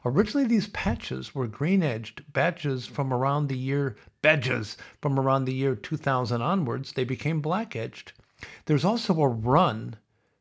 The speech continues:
for collectors of rarer white badges that were originally made on certain jackets to celebrate the new millennium. And the white badge is now apparent on jackets that use materials that Stone Island develops themselves in-house.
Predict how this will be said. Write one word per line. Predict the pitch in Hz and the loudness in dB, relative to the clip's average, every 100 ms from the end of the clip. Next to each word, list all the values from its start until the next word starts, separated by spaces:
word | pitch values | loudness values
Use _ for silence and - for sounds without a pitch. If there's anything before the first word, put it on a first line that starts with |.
| _ | _
for | - | -6
collectors | 139 135 147 147 120 | -2 0 0 0 -2
of | 135 110 | -2 -2
rarer | 117 139 143 131 104 | 2 2 4 4 2
white | 98 107 160 165 - | 0 0 0 -2 -2
badges | 117 113 107 110 107 - - - - | 0 0 -2 -6 -8 -12 -18 -16 -4
that | 135 | -4
were | 135 117 | 0 2
originally | 113 156 - 160 147 | 2 2 2 2 2
made | 127 131 131 | 2 2 2
on | 127 117 | 0 -2
certain | - 143 131 110 | -4 -4 -4 -4
jackets | 127 151 - 117 - | -2 -4 -6 -12 -10
to | 135 | -10
celebrate | - - 160 147 131 123 | -6 -4 -2 -2 -2 -4
the | 131 | -4
new | 139 | -2
millennium. | 139 123 135 156 110 117 - - - - | -2 -2 -2 -2 -4 -10 -16 -20 -16 -6
And | 120 | -2
the | 117 | 4
white | 135 151 | 4 4
badge | 139 123 120 120 | 2 0 0 -2
is | 113 | 0
now | 120 117 | 0 0
apparent | 110 - 139 127 | -2 0 0 2
on | 123 117 | 0 -2
jackets | 117 120 127 107 | -2 -2 -4 -8
that | 123 131 | -8 -4
use | 131 113 | -4 0
materials | 120 113 - 165 156 113 135 - - _ _ - | 0 -2 -2 0 0 0 -4 -12 -20 _ _ -6
that | 131 - | -6 -6
Stone | - 151 147 143 | -2 2 2 2
Island | 135 135 135 127 | 0 0 0 -2
develops | 120 123 123 117 - | -2 0 0 -2 -6
themselves | - 113 110 - 131 117 117 110 | -4 -4 -4 -4 -2 -2 -4 -10
in-house. | - 123 101 127 135 123 - | -8 -6 -4 -4 -4 -8 -16